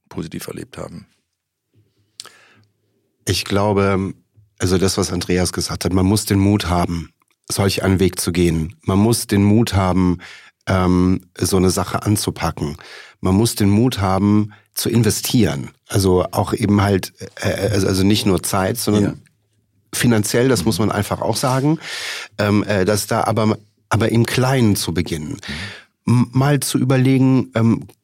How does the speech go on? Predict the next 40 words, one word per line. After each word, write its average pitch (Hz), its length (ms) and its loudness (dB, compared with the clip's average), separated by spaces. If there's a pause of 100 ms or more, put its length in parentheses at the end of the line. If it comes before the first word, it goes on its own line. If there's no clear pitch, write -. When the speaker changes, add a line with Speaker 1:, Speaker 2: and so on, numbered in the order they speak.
Speaker 2:
könnt 151 300 0
ihr 147 80 2
euch 123 240 0
mal 127 160 2
vorstellen, 120 640 0
irgendwie 117 640 2
einen, 107 300 0
einen, 104 260 2
einen 92 420 -6
Abend 110 360 0
zu - 140 -4
machen, 104 420 2
wo 104 160 2
wir 104 220 4
irgendwie 101 520 0 (360)
eine 120 100 2
Geschichte - 560 0
entwickeln, 113 640 2
die 113 140 0
sich 107 200 0
so 117 140 2
durch 104 220 0
den 107 160 0
Abend 117 340 0
zieht, - 260 -2
wo 107 60 -4
man 107 160 0
auch 104 200 -4
vielleicht 104 440 -2
den 107 100 2
einen 107 200 2
oder 104 180 2
anderen 107 260 0
Dialog 107 440 2
mit - 180 -2
einflechten 92 520 -4
Speaker 1:
Ja. - 40 -4
Speaker 2:
kann 92 260 -6
oder 92 240 -2
so. 87 240 -2